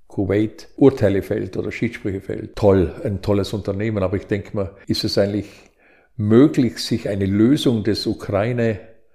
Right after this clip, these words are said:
jetzt sage ich mal, Konflikts, also dieser Ukraine-Situation vorzustellen, in der Russland wirklich sich bereit erklären wird, alle diese Schäden zu ersetzen?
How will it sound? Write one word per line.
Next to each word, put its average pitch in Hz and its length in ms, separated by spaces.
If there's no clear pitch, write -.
jetzt - 180
sage 90 220
ich 90 60
mal, 90 200
Konflikts, - 720
also 90 160
dieser 104 320
Ukraine-Situation 104 1000
vorzustellen, 110 920
in 104 160
der 95 220
Russland 104 520
wirklich 120 540
sich - 360
bereit 95 400
erklären 113 520
wird, 120 380
alle 120 260
diese 110 300
Schäden 117 400
zu - 160
ersetzen? - 680